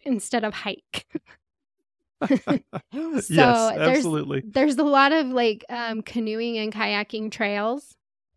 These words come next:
Speaker 1: Like, what's really cool is, like, s-, in the ponds even, like, they'll, like, mark canoe trails that you can follow. And then once you get down closer to the coast, they've got canoe trails that you can follow.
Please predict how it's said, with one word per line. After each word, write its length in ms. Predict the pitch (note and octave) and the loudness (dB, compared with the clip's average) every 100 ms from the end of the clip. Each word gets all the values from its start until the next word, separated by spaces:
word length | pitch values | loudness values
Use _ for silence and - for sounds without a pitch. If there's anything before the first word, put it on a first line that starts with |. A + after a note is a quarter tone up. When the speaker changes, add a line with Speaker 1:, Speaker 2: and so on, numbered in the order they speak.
| _ _ - | _ _ -4
Speaker 1:
Like, 280 | G#3+ G#3+ G3 | -2 -2 -4
what's 320 | - A#3 - | -8 -6 0
really 240 | A#3 A3 | 2 0
cool 280 | - A#3 G#3+ | 0 0 2
is, 180 | G#3+ - | 0 -2
like, 180 | G#3 G3 | -6 -6
s-, 140 | - - | -14 -20
in 200 | - B3 | -12 -6
the 80 | A3 | -6
ponds 600 | - D4+ D4+ A#3 G#3 G#3 | 0 4 6 4 -2 -8
even, 440 | - G#3+ G#3 G3+ G3 | -8 -6 -4 -4 -4
like, 240 | F#3 G3 | -6 -6
they'll, 160 | A3 G#3+ | -4 -2
like, 220 | G#3+ G#3 | -2 -4
mark 440 | G#3+ G3+ F#3 - - _ _ - | -6 -6 -6 -6 -16 _ _ -8
canoe 280 | B3 A3+ G#3 | -4 -2 -4
trails 580 | - F3 E3 F3 G#3 - | -4 -2 -2 -6 -10 -12
that 120 | A#2 | -12
you 120 | A3+ A3+ | -12 -8
can 200 | A#3 A3 | -6 -2
follow. 760 | G3+ G#3 G#3 G3 F#3+ G3 G3 _ - G#3+ | 0 0 0 -4 -4 -4 -8 _ -12 -8
And 220 | - A3 | -6 -4
then 160 | G#3+ | -4
once 260 | G#3+ G#3+ - | -4 -6 -6
you 60 | G#3+ | -6
get 140 | G#3 | -4
down 280 | G#3+ G#3+ G#3+ | -4 -4 -4
closer 340 | - A3 - | -6 -6 -6
to 60 | G#3 | -6
the 80 | G3 | -8
coast, 560 | - A3+ G#3+ G#3 - | -2 0 0 -4 -8
they've 140 | - F3+ | -10 -6
got 220 | G3 - | -6 -6
canoe 300 | - A3 G3 | -8 -8 -8
trails 400 | G3 - - - | -8 -8 -8 -12
that 140 | - - | -12 -12
you 100 | G#3+ | -12
can 180 | G#3 F#3+ | -14 -10
follow. 560 | - C3 F3 - - | -10 -8 -10 -10 -10